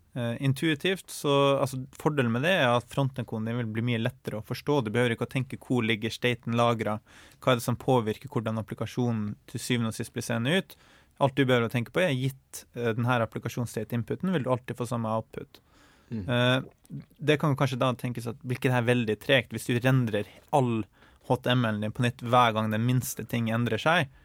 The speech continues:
Speaker 1: Eh, hvis du da bytter ut egentlig i praksis hele bodytaggen på siden di og ber nettleseren tegne alt på nytt. Eh, og det er det React hjelper deg med, eh, i den forstand at du returnerer en virtuell dom,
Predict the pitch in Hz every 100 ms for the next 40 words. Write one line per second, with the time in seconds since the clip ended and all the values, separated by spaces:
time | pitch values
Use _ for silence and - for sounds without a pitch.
0 | _ _ _ 123 117 113 120 120 110 135
1 | - 113 107 - 120 113 113 107 113 117
2 | 113 117 107 110 123 113 104 - 107 110
3 | 113 107 113 110 123 156 120 107 113 110
4 | 120 - 107 - 113 - 120 110 110 -
5 | 160 196 - - _ - - _ _ 131
6 | 120 117 113 - 131 147 131 123 113 117
7 | - 117 117 - 101 104 107 139 190 127
8 | 113 113 117 120 120 151 165 131 135 123
9 | - 120 120 110 110 113 - 123 117 110
10 | 170 220